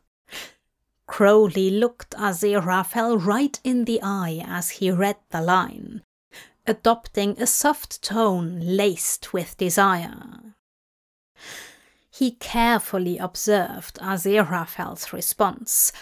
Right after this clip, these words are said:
the quickening of his breath, the bob of his throat as he swallowed, and wondered how much it could be attributed to Aziraphale simply immersing himself into the role, and how much of it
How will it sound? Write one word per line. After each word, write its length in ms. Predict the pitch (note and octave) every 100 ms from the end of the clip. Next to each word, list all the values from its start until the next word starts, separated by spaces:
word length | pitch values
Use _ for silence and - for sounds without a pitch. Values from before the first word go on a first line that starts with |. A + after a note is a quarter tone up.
| -
the 100 | C#4+
quickening 720 | - - D#4+ E4 - A#3 A3+
of 180 | A3+ A3+
his 220 | - A#3+
breath, 580 | - G#3 A3 G#3 F#3+ - - - -
the 100 | C#4+
bob 380 | - B3 D#4 D#4+
of 160 | C#4
his 280 | - A3 -
throat 560 | - - A#3 A3 F3+ -
as 200 | F#3+ -
he 160 | G3+
swallowed, 680 | F3+ - A3+ A#3 G#3+ G#3+ G#3 - - - - -
and 200 | E4+ F4+
wondered 440 | C4 F4 A#3 G#3
how 340 | - A3 D4 F4+
much 420 | A3+ C4+ - -
it 160 | C#4
could 240 | - D4 -
be 140 | A#3+ -
attributed 880 | A#3 - - F#3+ G3 F#3+ G#3 F#3+ -
to 120 | C#4+
Aziraphale 880 | C#4 C4+ G#3+ B3 B3 G#3 G3 - A3
simply 640 | A3 - C#4 G#4 - C4 G#3+
immersing 680 | A3 F#3+ G#3 D4+ - G3+ F#3
himself 520 | G#3 G#3 - C4 C4
into 260 | G#3 -
the 180 | G#3 F#3+
role, 500 | F3+ B3 A#3+ A3 A3 - - - -
and 240 | F#3 F#3
how 320 | - - C#4
much 340 | C#4+ F#3 F#3 -
of 180 | F#3 A3
it 260 | G3 -